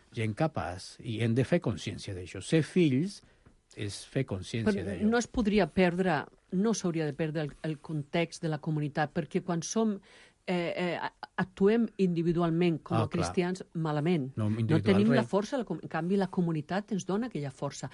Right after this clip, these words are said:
Speaker 2: Som conscients de que és la comunitat que ens dona també la força. Déu ens dona la força, però en la comunitat, em, progressem, creixem, madurem, ens il·luminem
Speaker 1: I aquí
Speaker 2: i podem il·luminar. Què,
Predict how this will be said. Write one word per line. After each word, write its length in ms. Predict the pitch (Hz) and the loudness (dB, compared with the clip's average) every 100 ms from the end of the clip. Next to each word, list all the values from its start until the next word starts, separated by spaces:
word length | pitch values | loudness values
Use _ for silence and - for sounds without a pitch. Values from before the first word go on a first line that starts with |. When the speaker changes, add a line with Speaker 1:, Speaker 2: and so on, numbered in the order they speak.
| - | -12
Speaker 2:
Som 220 | - 185 | 0 2
conscients 500 | 214 359 - 139 170 | 4 0 0 -4 -4
de 80 | 285 | -6
que 160 | - 160 | -4 -4
és 100 | 151 | -4
la 100 | 135 | -6
comunitat 440 | - 143 135 139 | -4 -4 -4 -8
que 80 | - | -8
ens 120 | 123 | -8
dona 240 | 117 135 - - | -6 -8 -8 -8
també 360 | 143 131 131 131 - - - | -6 -4 -6 -8 -14 -18 -10
la 100 | 131 | -8
força. 440 | - 147 - 110 - - - - | -2 -2 -2 -14 -16 -20 -20 -2
Déu 240 | 143 208 | 4 4
ens 140 | 196 151 | 4 -2
dona 240 | 151 143 | -6 -6
la 80 | 135 | -8
força, 260 | 127 - 165 | -10 -10 -2
però 240 | 196 180 - _ _ - | 0 0 -6 _ _ -2
en 160 | 180 | 0
la 100 | 170 | 0
comunitat, 720 | 160 175 170 165 - 180 202 202 | -2 -2 0 0 2 2 2 -2
em, 640 | 175 165 156 160 151 143 - | 0 0 -2 -6 -6 -8 -6
progressem, 640 | - 175 156 - 170 175 160 | 0 0 0 0 0 0 -2
creixem, 460 | 165 160 - 170 170 | -4 -4 0 0 0
madurem, 600 | 165 151 156 170 165 170 - - _ _ - - | -2 0 2 4 2 0 -8 -20 _ _ -12 0
ens 220 | 190 - | 0 2
il·luminem 580 | 180 175 175 175 180 139 | 2 4 4 4 4 4
Speaker 1:
I 40 | |
aquí 200 | 135 180 190 | 2 4 6
Speaker 2:
i 40 | 202 | 8
podem 260 | 196 202 196 | 6 6 6
il·luminar. 460 | 190 185 170 147 | 4 2 0 -4
Què, 120 | - | -6